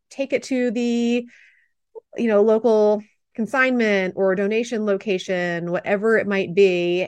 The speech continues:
You can just simply make a quick post, put a quick picture, see who's interested. They'll come pick it up from your doorstep or driveway or porch or whatever you have. And it's, it's done.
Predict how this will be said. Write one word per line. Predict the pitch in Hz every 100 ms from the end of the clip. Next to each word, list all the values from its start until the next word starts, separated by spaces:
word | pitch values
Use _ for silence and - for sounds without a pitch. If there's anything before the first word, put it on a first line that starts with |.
| -
You | - 190 196
can | 196 190
just | 190 180 -
simply | 196 190 196 185 180 180 175
make | 180 175
a |
quick | 175 208 -
post, | - 196 196
put | 202 185
a |
quick | - 202 -
picture, | 214 - 202 196 190
see | - 208 208
who's | 202 196
interested. | 196 202 - 196 196 180
They'll | 175
come | - 175 170 -
pick | 233 214
it | 202
up | 202 - _ _ _
from | 185
your | 175 165 170 202 _ 180
doorstep | 208 202 208 196 196
or | 160
driveway | 175 202 196 196 196 180
or | 160 196 -
porch | 233 208 208 -
or | 175
whatever | 170 196 202
you | 208 196
have. | 196 190 196 196 - - - -
And | 185 175 170 170 170 170 - _ _ _ _ _ _ _ _ _
it's, | - 175 -
it's | - 156
done. | 175 190 156 - -